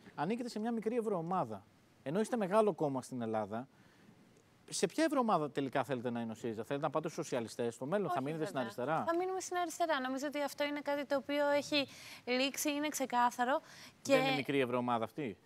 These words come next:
Speaker 1: Είναι μικρή, το ξέρω, το, το, εννοώ ως δυναμική.
Speaker 2: Κοιτάξτε να δείτε, αυτή τη στιγμή οι δύο ευρωβουλευτές μας, ε,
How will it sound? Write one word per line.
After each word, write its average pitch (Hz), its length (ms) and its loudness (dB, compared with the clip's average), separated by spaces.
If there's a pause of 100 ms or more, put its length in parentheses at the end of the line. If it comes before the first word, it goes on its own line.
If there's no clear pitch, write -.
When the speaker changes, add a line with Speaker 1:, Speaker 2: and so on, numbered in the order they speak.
(140)
Speaker 1:
Είναι 170 220 4
μικρή, 123 280 2
το 123 100 -2
ξέρω, 160 220 4
το, 139 180 -4
το, 135 480 0
εννοώ 143 280 0
ως 180 160 0
δυναμική. 180 640 0 (380)
Speaker 2:
Κοιτάξτε 233 400 -2
να 202 100 -4
δείτε, 196 340 2 (240)
αυτή 208 220 -2
τη 226 100 -6
στιγμή 247 320 -2
οι 208 580 -2
δύο 240 160 2
ευρωβουλευτές 240 840 -2
μας, 190 340 -2
ε, 185 840 2